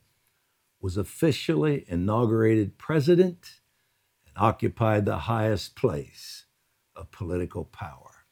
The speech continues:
I've experienced extreme feelings of despair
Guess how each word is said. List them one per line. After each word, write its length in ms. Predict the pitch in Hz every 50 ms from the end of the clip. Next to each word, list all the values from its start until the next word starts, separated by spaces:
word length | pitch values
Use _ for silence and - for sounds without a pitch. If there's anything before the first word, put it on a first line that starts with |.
| _ _ _ _ _ _ _ _ _ _ _ _ _ _ _ _ _ _ _ _ _ _ - _ _ _ _ _ _ _ _ 120
I've 180 | 123 127 117
experienced 1000 | 135 - - - - - 170 165 165 160 165 175 190 202 - - - - - -
extreme 600 | 110 - - - - - 160 156 156 165 165 147
feelings 640 | 117 - 185 180 170 165 165 165 165 165 156 139 123
of 160 | 147 127 113
despair 760 | 113 123 113 - - - - 151 139 123 92 73 65 - -